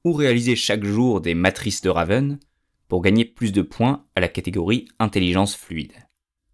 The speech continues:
Mais ça n'aurait strictement aucun intérêt, car le score de Q I ne représente pas l'intelligence en tant que telle. C'est juste un indicateur. Si vous vous entraînez à réaliser des tests de Q I, vous fausserez vos résultats, mais vous ne serez pas plus intelligent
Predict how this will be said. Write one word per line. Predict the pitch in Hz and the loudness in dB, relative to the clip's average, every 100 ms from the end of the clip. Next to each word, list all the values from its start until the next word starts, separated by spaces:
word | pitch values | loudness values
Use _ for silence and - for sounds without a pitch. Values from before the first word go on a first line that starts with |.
| - | -8
Mais | 92 | -2
ça | 92 | 0
n'aurait | 92 92 | 0 0
strictement | - - 101 104 101 - | -2 -6 0 4 4 2
aucun | 123 - 98 | -2 4 2
intérêt, | 87 85 107 147 _ _ _ _ _ | 2 0 -2 -4 _ _ _ _ _
car | 104 90 | 0 2
le | 87 | 0
score | - 151 | 0 2
de | 101 | 2
Q | 90 - | -2 -2
I | 104 139 | -2 -2
ne | 98 | -2
représente | 90 104 - 98 - | 0 0 2 -2 2
pas | 104 | 2
l'intelligence | 98 110 107 101 107 95 | 2 0 0 2 2 0
en | 90 | -4
tant | 85 | -4
que | - | -2
telle. | 76 - - _ _ | -2 -2 -12 _ _
C'est | - | -4
juste | 104 127 151 - - | 0 0 -2 -6 -6
un | 117 110 | 0 4
indicateur. | 110 101 101 82 - - - _ _ _ _ _ _ _ _ | 4 4 2 0 -8 -12 -20 _ _ _ _ _ _ _ _
Si | - 170 | -6 -2
vous | 147 113 | 0 0
vous | 107 104 | 0 2
entraînez | 123 120 127 123 123 - | 0 0 0 0 0 -4
à | 98 95 | -4 0
réaliser | 98 98 95 98 | 4 4 4 2
des | 92 | -2
tests | - 90 95 | 0 -2 -2
de | 90 | -6
Q | 82 - 98 | -6 0 0
I, | 151 _ _ _ _ _ - | 0 _ _ _ _ _ -6
vous | 123 | -2
fausserez | 120 143 - - 131 | 0 0 0 0 0
vos | 98 | 2
résultats, | 95 92 90 117 160 _ _ _ _ - | 0 0 0 0 0 _ _ _ _ -4
mais | 95 | 0
vous | 98 | 0
ne | |
serez | 90 90 85 | 0 0 2
pas | 113 | 0
plus | - 104 | 2 0
intelligent | 92 92 90 90 117 - | 0 -2 -8 -4 -4 -4